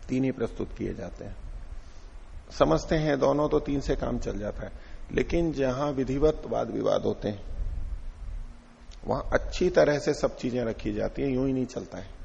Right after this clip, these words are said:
उसके लिए इन्होंने एक नियम व्यवस्था कर रखी है, प्रोटोकॉल बना रखा है कि आपको पांचों प्रस्तुत करने हैं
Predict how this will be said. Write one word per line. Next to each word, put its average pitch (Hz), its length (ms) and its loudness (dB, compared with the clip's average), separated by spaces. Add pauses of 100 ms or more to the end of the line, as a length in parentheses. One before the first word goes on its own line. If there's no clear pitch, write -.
(600)
उसके 156 300 2
लिए 160 160 8
इन्होंने 135 460 2 (920)
एक 110 120 0 (340)
नियम 127 340 4
व्यवस्था 120 360 4
कर 107 180 2
रखी 113 240 0
है, 131 100 0
प्रोटोकॉल 127 440 4
बना 113 220 2
रखा 113 240 0
है 139 60 2
कि 139 60 -2
आपको 135 240 0
पांचों 127 340 2
प्रस्तुत 113 380 -2
करने 95 260 -6
हैं 101 100 -14